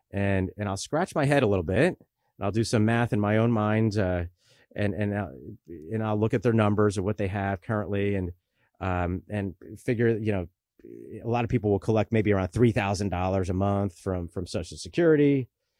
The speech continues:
And, um, if that's the case, they're only gonna need to, and they need four grand, they only need about another thousand bucks a month from their retirement savings. So that's only about twelve thousand bucks a year.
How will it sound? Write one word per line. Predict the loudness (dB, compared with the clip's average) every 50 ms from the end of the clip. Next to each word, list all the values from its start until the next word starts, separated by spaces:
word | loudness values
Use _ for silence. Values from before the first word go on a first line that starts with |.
| _ _ _ _ _
And, | 0 2 4 4 4 4 4 4 4 2 0 0 -2 -6 -4 -2
um, | -2 0 0 0 0 -2 -4 -4 -6 -10 _ _ _ _ _ _
if | -2 -2 -2
that's | 0 -2 -2 -2 -4
the | -6 -4
case, | 0 2 4 4 4 2 2
they're | 0 2 2 4
only | 4 2 2
gonna | 2 2 2 4
need | 4 4 2 2
to, | 0 -2
and | 0 0
they | 2 2
need | 2 0 0
four | 2 2 2 4
grand, | 4 4 2 2 2 2
they | 2
only | 2 2 2 0
need | 0 0
about | 0 -2 -4 -2
another | -2 -2 -4 -4 -6
thousand | -6 -8 -6 -4 -2 -2 0 0 0 -2 -2
bucks | -2 -2 -2 -2 -4 -4 -6
a | -6
month | -2 0 0 0 0 0 -2 -4 -8 _ _ _ _ _ _ _ _
from | -4 -2 -2
their | 0 0
retirement | -2 -4 -6 -6 -4 -2 -2 -2 -2 -4 -6 -6
savings. | -6 -6 -6 -4 -4 -4 -4 -4
So | -4 -4 -4 -4 -6 _ _ _ _ _ _ -10
that's | -8 -6
only | -4 -2 -2 0
about | 0 -2 -2 -4
twelve | -6 -4 -4 -4 -2 -2
thousand | -4 -4 -2 -2 -4 -4
bucks | -2 -4 -4 -4 -4
a | -4
year. | -2 0 0 0 0 -2 -4 -6